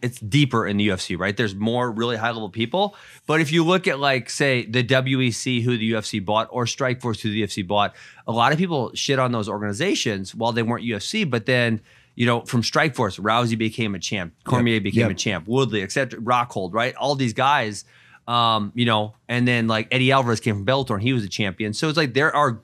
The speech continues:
Speaker 1: great guys everywhere.
Speaker 2: Okay.
Speaker 1: There's probably more of them per weight class in the U F C, but that doesn't mean they're not anywhere, because some guys will say, "I would rather take, you know, more money if someone else is offering it than fight in the U F C."
Speaker 2: I feel like, uh,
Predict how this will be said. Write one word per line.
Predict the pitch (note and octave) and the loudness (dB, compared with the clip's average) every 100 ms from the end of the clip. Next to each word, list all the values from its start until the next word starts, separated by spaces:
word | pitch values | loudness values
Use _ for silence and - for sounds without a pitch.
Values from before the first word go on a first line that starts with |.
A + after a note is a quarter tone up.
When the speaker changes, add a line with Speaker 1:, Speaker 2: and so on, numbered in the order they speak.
| _ | _
Speaker 1:
great | C#3 C#3 B2+ | -2 -2 2
guys | A#2+ A#2 G2 | 2 2 0
everywhere. | G#2 G#2+ B2 D#3 F3 | -4 -2 0 2 2
Speaker 2:
Okay. | A#2 G#2+ F#2 - | 4 0 -2 -4
Speaker 1:
There's | B2+ | -4
probably | C3 E3 D#3+ | 0 2 4
more | A2+ A2 C3+ | 4 2 2
of | D3+ D3 | 0 0
them | E3 G3+ G3 - _ | -2 -2 -4 -12 _
per | - C#3+ | -2 0
weight | A#2 B2 | 2 0
class | B2 D#3 D#3+ | 0 0 0
in | C3 | 0
the | |
U | A2+ | 0
F | |
C, | - D3+ | 0 -2
but | D#3+ B2+ A#2+ | 0 -2 -2
that | A#2 | -2
doesn't | A#2 A2+ A2 | 0 -2 -2
mean | G#2+ | -2
they're | G2+ | -2
not | G2 F#2 | -2 -4
anywhere, | G#2 A2 A2 D3 F3 E3+ - - - | -2 0 2 4 2 0 -12 -16 -6
because | B2+ D3 C3 | -2 0 0
some | F#3+ | 0
guys | F#3+ B2+ A2+ C3 | 2 2 2 0
will | C3 | -4
say, | A2+ B2 A2+ A2+ A2 _ _ - | -4 -2 -2 -2 -6 _ _ 0
"I | |
would | A#2+ A#2 | 2 2
rather | A#2 | 2
take, | A2 A2+ - - _ | 2 -2 -4 -12 _
you | G#2+ A2 | -6 -2
know, | F#2+ - | -2 0
more | A2+ B2 | 2 4
money | A#2 D3 C#3 A#2 A2+ | 6 4 4 0 -2
if | G#2 | -4
someone | - A#2 A2 | -4 -4 -2
else | G#2+ | -4
is | - | -6
offering | - D#3 B2 G#2+ | -4 -4 -2 -6
it | G2 | -4
than | G2 F#2+ | -6 -8
fight | - G#2 G#2 - _ _ _ | -2 -2 -2 -6 _ _ _
in | G#2 | -4
the | G2+ | -2
U | G2 | -2
F | F#2 | -2
C." | - B2+ D2 - _ _ _ _ _ _ _ _ _ _ _ _ _ _ _ _ _ _ - - - - - - _ _ _ - | 0 -2 -2 -14 _ _ _ _ _ _ _ _ _ _ _ _ _ _ _ _ _ _ -20 -20 -20 -20 -20 -20 _ _ _ -2
Speaker 2:
I | G3 C4+ | 0 2
feel | F#4+ D#4+ | 4 4
like, | A3+ G3+ D#3 | 6 4 2
uh, | F3 E3+ E3 D#3+ D#3 | 2 4 4 4 4